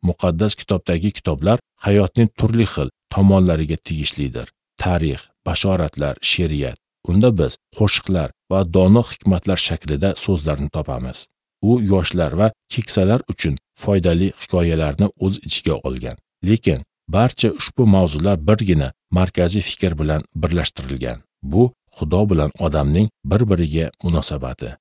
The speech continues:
Ushbu munosabat doimo muhim hisoblanadi. Shuning bilan, aziz birodarlar, mavzumiz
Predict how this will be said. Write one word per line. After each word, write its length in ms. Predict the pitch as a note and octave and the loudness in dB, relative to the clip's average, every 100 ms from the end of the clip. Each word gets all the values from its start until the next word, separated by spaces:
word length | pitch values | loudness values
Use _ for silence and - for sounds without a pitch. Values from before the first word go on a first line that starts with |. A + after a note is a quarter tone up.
| _ - | _ -12
Ushbu 280 | - - C#3 | -8 -2 4
munosabat 500 | A#2+ F2+ F#2+ D#2+ C#2 C2 | 6 4 2 -2 -2 0
doimo 400 | F#2 B2 F2+ B1+ - _ | 2 4 4 0 -8 _
muhim 340 | F#2+ F2 G#2 A2+ | -2 0 0 0
hisoblanadi. 680 | - - - C#2 C2 A#2 - _ _ - | -4 -6 -4 -4 -6 -8 -14 _ _ -8
Shuning 320 | - G2+ C#3 | 2 6 6
bilan, 220 | B2+ A2+ - | 6 4 2
aziz 240 | F2+ F2 B2+ | -2 -2 -2
birodarlar, 580 | G2 E2 D#2 D#2 G2 A#2+ | 0 0 0 0 0 0
mavzumiz 680 | G#2 F2+ D#2+ C#2 C#2 F2 | 2 2 0 -2 -2 0